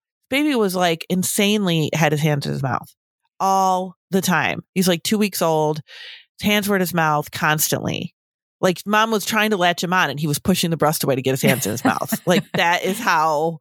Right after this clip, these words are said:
Speaker 2: Like,
Speaker 1: how
Speaker 2: discovered his
Speaker 1: much you
Speaker 2: hands.
Speaker 1: Yeah. Like, that is what she said, you know, in the ultrasound pictures, always had his hands in his mouth. This is just something that this baby does. And we were talking about the feeding cue thing. And she goes, "I know, I,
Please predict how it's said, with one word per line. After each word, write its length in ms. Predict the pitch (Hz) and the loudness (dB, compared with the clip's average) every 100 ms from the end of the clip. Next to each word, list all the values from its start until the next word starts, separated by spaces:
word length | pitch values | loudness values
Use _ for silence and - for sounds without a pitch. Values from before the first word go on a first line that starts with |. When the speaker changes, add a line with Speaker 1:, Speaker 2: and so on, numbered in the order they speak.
| - | -6
Speaker 2:
Like, 180 | 226 262 | -2 -2
Speaker 1:
how 60 | - | -2
Speaker 2:
discovered 440 | 262 214 220 190 | -2 2 2 2
his 120 | 175 | 0
Speaker 1:
much 160 | 311 480 | 0 2
you 80 | 466 | 2
Speaker 2:
hands. 400 | 180 127 - - _ _ | -2 -6 -14 -18 _ _
Speaker 1:
Yeah. 460 | 196 247 440 156 117 - - | -4 0 2 0 -4 -8 -2
Like, 200 | 202 - - | -2 -2 -2
that 260 | 190 202 | 0 0
is 140 | 226 208 | -2 -2
what 180 | 220 | -2
she 160 | 175 240 | 0 -2
said, 400 | 220 202 180 82 - | 0 0 0 -2 -2
you 80 | 175 | 0
know, 140 | 147 | 2
in 140 | 147 156 | 2 2
the 260 | 147 135 - - | 2 0 -2 0
ultrasound 540 | 202 220 233 226 208 | 0 0 -2 0 0
pictures, 640 | 220 196 208 190 180 180 - | -2 -2 0 2 2 0 -4
always 580 | 170 180 196 180 190 170 - | -2 0 2 2 0 -4 -2
had 160 | 175 175 | 0 2
his 80 | |
hands 280 | 180 180 170 | 2 0 2
in 20 | 170 | 0
his 120 | 165 | 0
mouth. 420 | 170 160 156 156 - - - - - - | 0 2 2 0 -6 -14 -10 -10 -10 -2
This 200 | 202 196 | 0 0
is 120 | 233 | -2
just 240 | 202 196 - | -2 -2 0
something 320 | 180 165 165 | 0 0 0
that 100 | 151 | 0
this 160 | 156 - | 0 0
baby 300 | 147 147 143 | -2 -2 -2
does. 440 | 240 269 131 139 | 0 2 0 -2
And 140 | - 165 | -2 0
we 100 | 156 | 0
were 100 | 160 | 0
talking 380 | 226 - 202 | -2 -2 -2
about 200 | 160 156 160 | 0 0 -2
the 60 | |
feeding 300 | 160 269 302 | -4 -2 -2
cue 160 | 196 151 | -2 -2
thing. 280 | - 143 107 | 0 0 -2
And 120 | 147 | -4
she 120 | 202 | 0
goes, 300 | 170 156 151 - - - - - - - _ _ - _ | 0 0 -2 -10 -14 -14 -16 -18 -18 -20 _ _ -20 _
"I 220 | 196 196 | -2 0
know, 420 | 208 185 165 147 - | 0 0 0 -2 -2
I, 220 | 175 160 | 0 0